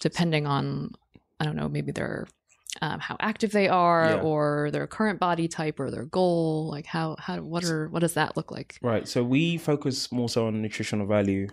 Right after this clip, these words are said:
Speaker 2: as opposed to, like, traditional, um, you know, plans where they focus more so on calories. So depending on what your goal is, which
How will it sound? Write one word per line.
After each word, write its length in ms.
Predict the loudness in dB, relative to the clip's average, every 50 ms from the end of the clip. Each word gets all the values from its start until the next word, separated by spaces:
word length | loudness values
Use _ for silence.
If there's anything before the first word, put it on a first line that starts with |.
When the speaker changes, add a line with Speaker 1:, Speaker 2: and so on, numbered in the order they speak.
| -10 _ -4
Speaker 2:
as 140 | -2 -2 -2
opposed 360 | -2 -2 -2 -2 -2 -4 -4
to, 220 | -4 -4 -4 -4 -4
like, 200 | -4 -4 -6 -6 -12 -20 _ _ _
traditional, 840 | -4 0 2 2 4 4 2 2 2 0 0 0 -2 -4 -6 -8 _ _ -20 -20 -20 -20 -18 _
um, 680 | -4 -2 0 0 0 -2 -2 -4 -4 -6 -6 -8 -10 -12 _ _ _ _ _ _ _ _ _ _ _
you 80 | -2 -2
know, 140 | 0 -2 -2
plans 420 | -2 0 2 2 2 2 2 0
where 80 | 0 0
they 120 | 0 -2
focus 400 | -2 -2 -4 -4 -4 -4 -8 -8
more 160 | -6 -6 -4 -4
so 120 | -4 -4
on 100 | -4 -4
calories. 600 | -4 -2 0 0 2 2 2 0 -2 -4 -8 -14 _ _ _ _ _ _ _ _ _ _
So 200 | -2 2 2 2
depending 500 | 4 2 0 0 0 2 2 2 4 4 4
on 320 | 4 4 2 0 -2 -6 -10
what 220 | -4 0 0 2 4
your 120 | 2 2 2
goal 260 | 2 2 2 4 2
is, 160 | 2 0 0
which 260 | -2 -4 -6 -6 -10